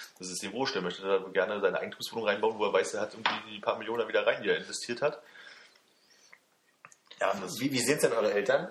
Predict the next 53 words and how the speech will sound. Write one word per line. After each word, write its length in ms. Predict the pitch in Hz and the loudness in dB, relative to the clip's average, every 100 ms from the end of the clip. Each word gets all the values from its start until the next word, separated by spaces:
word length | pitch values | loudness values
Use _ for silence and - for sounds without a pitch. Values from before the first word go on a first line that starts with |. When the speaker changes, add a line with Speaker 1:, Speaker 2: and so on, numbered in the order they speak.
| - | -12
Speaker 2:
Habt 140 | - 107 | -6 -2
ihr 60 | |
euch 80 | 104 | 0
mit 100 | 104 | 2
euren 160 | 92 95 | 4 4
Eltern 260 | 95 - | 2 2
zufällig 300 | - - 104 - | -2 -2 -2 2
darüber 220 | 95 92 | 2 4
mal 100 | 90 | 2
unterhalten? 480 | 87 87 90 - - _ _ 85 120 | 0 0 0 -2 -8 _ _ -10 2
Speaker 1:
Ja, 160 | 120 | 2
meine 200 | 101 - | 2 0
Eltern 200 | 113 - | 2 2
habe 100 | 156 | 0
ich 40 | 156 | -2
mich 60 | 151 | -6
darüber 140 | 151 | -8
unterhalten. 300 | 147 147 143 | -2 -2 -2
Ich 100 | 135 | -8
finde, 220 | 147 131 | -8 -4
also, 200 | 104 104 - 101 | -4 -4 -8 -10
das 160 | 107 | -6
ist 140 | 123 123 | -4 -4
also 180 | 113 110 | -4 0
so 440 | 113 104 104 - _ - - | 2 2 -2 -6 _ -20 -6
arg 180 | - - | -2 0
unterschiedlich. 340 | 127 147 113 98 | 0 0 0 2
Auf 60 | |
der 100 | - | 4
anderen 220 | - 120 | 4 4
Seite 160 | 120 117 | 2 -4
haben 120 | 117 | -4
die 100 | 113 | 0
auch 100 | - | 2
lange 140 | 110 120 | 2 -2
genug 180 | 120 | -4
dazu 380 | - 107 - 107 | 2 2 2 -8
wo-, 140 | 104 110 | -8 -6
gewohnt, 460 | 110 107 110 139 | -6 -4 -2 -2
um 200 | 117 110 | -2 -6
sich 160 | 104 - | -8 -10
bewusst 300 | 107 131 156 | -4 -2 2
daran 140 | 127 117 | 4 4
zu 120 | 123 | 0
erinnern, 260 | 117 131 117 | 2 2 0
wie, 100 | 123 | -8
wie, 160 | 123 123 | -8 -8
wie 100 | 117 | -2
schlimm 240 | - - 135 | 2 2 2
es 80 | - | 0
hier 80 | 113 | 4
mal 80 | |
aussah. 540 | 95 - 117 110 175 | 4 4 4 4 2